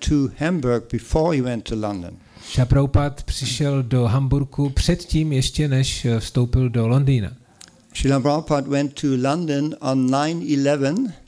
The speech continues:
Speaker 1: nineteen sixty-nine. That is today, a few
Speaker 2: Šála
Speaker 1: years ago today, nine eleven sixty-nine. Srila Prabhupada went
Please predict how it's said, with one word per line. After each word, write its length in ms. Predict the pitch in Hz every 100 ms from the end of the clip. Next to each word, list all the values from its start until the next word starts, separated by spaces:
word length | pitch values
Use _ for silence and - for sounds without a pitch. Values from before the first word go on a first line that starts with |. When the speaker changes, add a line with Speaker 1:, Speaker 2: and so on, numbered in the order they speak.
| -
Speaker 1:
nineteen 520 | 113 131 156 170 151
sixty-nine. 720 | 143 151 - 151 135 107 101
That 180 | 117 123
is 260 | 131 127 - _ - -
today, 520 | 147 151 139 104 117 123 - _ - - -
a 40 | -
few 180 | - 143
Speaker 2:
Šála 120 | 135
Speaker 1:
years 200 | 147 123
ago 280 | 110 110 110
today, 400 | 113 104 98 95
nine 400 | 120 139 143 135
eleven 400 | 117 117 123 123
sixty-nine. 680 | - 117 - 117 107 95 95
Srila 220 | 117 107
Prabhupada 460 | 107 110 - 98 104
went 200 | 104